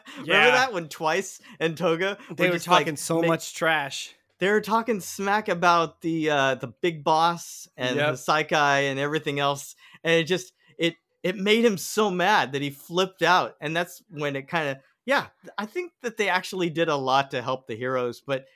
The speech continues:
Speaker 2: it wasn't to help the heroes. It was
Speaker 1: No.
Speaker 2: just to mess with the,
Speaker 1: It was,
Speaker 2: those
Speaker 1: it was
Speaker 2: guys
Speaker 1: to
Speaker 2: and get
Speaker 1: hurt
Speaker 2: them
Speaker 1: the
Speaker 2: back.
Speaker 1: Yakuza, yeah.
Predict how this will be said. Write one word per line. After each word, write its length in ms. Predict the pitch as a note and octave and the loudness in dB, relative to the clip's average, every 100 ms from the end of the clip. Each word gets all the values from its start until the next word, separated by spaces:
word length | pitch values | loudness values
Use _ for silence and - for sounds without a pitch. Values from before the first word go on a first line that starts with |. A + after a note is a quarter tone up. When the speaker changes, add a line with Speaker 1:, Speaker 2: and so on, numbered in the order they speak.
| _ | _
Speaker 2:
it 200 | G#3+ A3 | 2 2
wasn't 500 | G#3+ A#3 A3+ A#3 G3+ - _ | 4 2 2 0 -2 -6 _
to 120 | - D#3 | -4 0
help 240 | C#3+ C#3 | 0 -2
the 80 | C3 | -6
heroes. 500 | B2 C#3+ A2+ G#2 - | -2 0 0 -4 -6
It 60 | |
was 160 | D#3+ F3 | -2 -2
Speaker 1:
No. 60 | C3 | -2
Speaker 2:
just 300 | B2 E3 - | -2 -4 -4
to 80 | D3+ | -6
mess 440 | C#3 D3 E3 - | 0 -2 -2 -8
with 320 | C#3+ C#3+ C#3+ | -6 -6 -6
the, 240 | B2+ A#2 G#2+ | -6 -6 -6
Speaker 1:
It 80 | - | -8
was, 120 | D#3 C#3+ | -4 -2
Speaker 2:
those 160 | B2+ | -4
Speaker 1:
it 60 | A#2 | -2
was 100 | A#2 | -4
Speaker 2:
guys 100 | A#2 | -2
Speaker 1:
to 60 | D3+ | -6
Speaker 2:
and 80 | |
get 80 | D3 | 0
Speaker 1:
hurt 120 | G#3+ | 2
Speaker 2:
them 160 | G3 D#3 | 2 -2
Speaker 1:
the 60 | C#3 | 2
Speaker 2:
back. 280 | C3 G#2+ | 2 2
Speaker 1:
Yakuza, 320 | B2+ A2+ A2 A2+ - | -4 -12 -12 -16 -16
yeah. 280 | A2 A2 | -14 -14